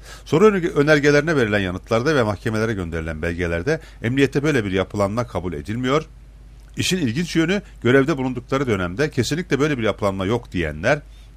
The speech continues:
görevden ayrıldıktan sonra Fethullahçı yapılanmadan en çok şikayetçi olanların başında geliyorlar. Fethullahçı yapılanmayla ilgili şikayette bulunmaya ise açıkça kimse cesaret edemiyor.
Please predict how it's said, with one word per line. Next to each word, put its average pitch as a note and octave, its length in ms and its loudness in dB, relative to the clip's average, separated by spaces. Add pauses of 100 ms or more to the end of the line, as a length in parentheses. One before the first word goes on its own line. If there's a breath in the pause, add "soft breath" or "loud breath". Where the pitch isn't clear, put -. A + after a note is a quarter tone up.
görevden C3 340 4
ayrıldıktan A2 420 -2
sonra C3 380 0 (200 loud breath)
Fethullahçı A#2 440 -2
yapılanmadan G2 580 -2
en C3+ 180 -4
çok A#2 200 -6
şikayetçi G2 480 0
olanların F2+ 520 -4 (220 loud breath)
başında F#2+ 380 -2
geliyorlar. C#2+ 540 -10 (880 loud breath)
Fethullahçı A3 420 2
yapılanmayla G3+ 540 2
ilgili A#2+ 220 0
şikayette B2+ 480 0
bulunmaya G#2+ 360 -2
ise D#3 240 0
açıkça - 380 -4
kimse A#2 300 -4
cesaret F2+ 380 -2
edemiyor. D2 400 -10